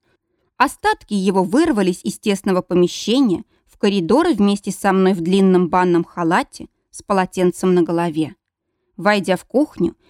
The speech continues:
я обнаружила дымящийся чай на столе. Алессандро нигде не было, как я поняла, обойдя весь дом. Значит, ушел. Ну что ж, это к лучшему. Ни ему мое,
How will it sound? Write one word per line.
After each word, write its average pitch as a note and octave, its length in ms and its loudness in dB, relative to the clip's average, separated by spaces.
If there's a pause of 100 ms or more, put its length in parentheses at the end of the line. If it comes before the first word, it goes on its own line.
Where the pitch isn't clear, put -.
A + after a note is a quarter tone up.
(140)
я E4+ 200 2
обнаружила G3 800 2
дымящийся F#3+ 760 0
чай F3+ 300 -2
на F3+ 100 2
столе. F3 500 -4 (420)
Алессандро G3 680 0
нигде A#3+ 360 4
не F#3+ 220 4
было, E3+ 320 -6 (240)
как F#4 180 -4
я F#4+ 140 2
поняла, G3+ 520 2 (320)
обойдя F#3 420 0
весь E3+ 220 -2
дом. E3 360 -4 (460)
Значит, E4+ 600 0 (260)
ушел. F3+ 480 -4 (560)
Ну A#4+ 120 -2
что - 280 -6
ж, - 180 -16 (200)
это F#3+ 240 -2
к - 80 -6
лучшему. F3 640 -2 (360)
Ни A3 180 4
ему F#3+ 480 2
мое, G#3+ 460 0